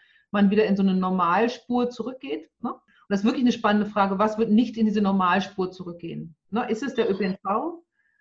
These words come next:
Äh, ist es vielleicht aber auch das grundsätzliche Verhalten zur überörtlichen Mobilität, dass es vielleicht dieses Nichtmobilsein auch gerade von vielen auch geschätzt wird, ne?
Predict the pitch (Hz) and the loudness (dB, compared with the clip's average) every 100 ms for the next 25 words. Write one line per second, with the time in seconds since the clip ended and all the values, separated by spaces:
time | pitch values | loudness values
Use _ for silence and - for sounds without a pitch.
0 | _ - 202 208 254 233 226 208 208 202 | _ -2 0 0 -2 2 2 2 0 0
1 | 202 190 220 311 294 - 226 220 208 190 | -4 0 0 2 -2 -4 -4 -2 -2 0
2 | 214 226 220 226 214 202 202 - _ _ | 2 2 0 2 4 2 -2 -18 _ _
3 | 214 240 254 214 214 214 208 202 196 196 | -2 0 4 4 2 2 2 2 0 -4
4 | 196 - 226 320 247 226 220 - 208 208 | -4 -4 -4 -4 -8 -10 -10 -6 -2 -2
5 | 202 - 202 196 196 208 302 - 254 247 | -4 -10 -8 -6 2 2 2 0 0 2
6 | 233 233 226 214 208 - 214 214 - 220 | 4 4 4 2 0 0 2 2 0 -2
7 | 196 277 233 214 202 - 247 - _ 320 | 0 0 0 -2 -4 -6 -6 -8 _ -12
8 | 381 _ _ - 226 370 | -12 _ _ -12 -10 -10